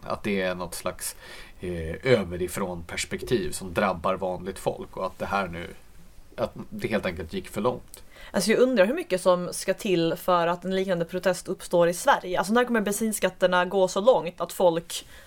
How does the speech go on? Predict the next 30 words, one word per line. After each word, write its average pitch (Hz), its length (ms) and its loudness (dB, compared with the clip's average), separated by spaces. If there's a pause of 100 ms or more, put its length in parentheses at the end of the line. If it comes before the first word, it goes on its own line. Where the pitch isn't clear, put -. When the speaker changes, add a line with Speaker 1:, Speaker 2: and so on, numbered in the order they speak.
(100)
Speaker 2:
tar 190 200 8
sig 202 280 0
in 175 180 2
till 175 100 -6
Stockholm 165 640 4
och 170 400 6
demonstrerar? 180 760 2 (540)
Speaker 1:
Ja, 135 420 6
det 151 200 -4
senaste 156 540 0
exemplet 147 540 0
har 117 120 6
vi 110 160 0
redan 104 440 2
nämnt 104 340 2
och 120 60 2
det 131 120 4
var 110 180 4
ju 98 360 6
Speaker 2:
På 98 80 8
åttiotalet. 196 760 6
Speaker 1:
på - 60 -2
åttiotalet, 123 720 -2
precis. 120 300 2
Men 123 160 0
det 131 60 4
är 143 120 2
ju 185 160 2
intressant 147 540 2
för, 127 180 6